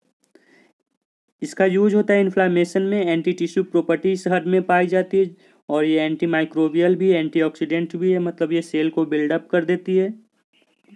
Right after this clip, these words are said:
बिल्डअप करने का काम करती है। इसी तरह जो इसका नेक्स्ट हर्ब है वो है Syzygium aromaticum, Syzygium aromaticum इसका नेक्स्ट हर्ब है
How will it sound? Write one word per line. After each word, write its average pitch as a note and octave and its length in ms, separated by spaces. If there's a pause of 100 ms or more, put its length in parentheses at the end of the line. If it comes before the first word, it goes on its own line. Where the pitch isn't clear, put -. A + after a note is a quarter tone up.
(240)
बिल्डअप D3+ 320
करने E3+ 220
का F3 180
काम D#3 280
करती F#3 360
है। G3 140 (600)
इसी G#3 160
तरह A3+ 180
जो A3 120
इसका A3 280
नेक्स्ट G3 400
हर्ब E3+ 280
है D3 180
वो F3+ 240
है D#3+ 160 (2750)
Syzygium F3+ 1300 (640)
aromaticum, D#3+ 1400 (480)
Syzygium F3 520
aromaticum E3 640
इसका E3+ 260
नेक्स्ट D#3 380
हर्ब D#3+ 240
है G#3 160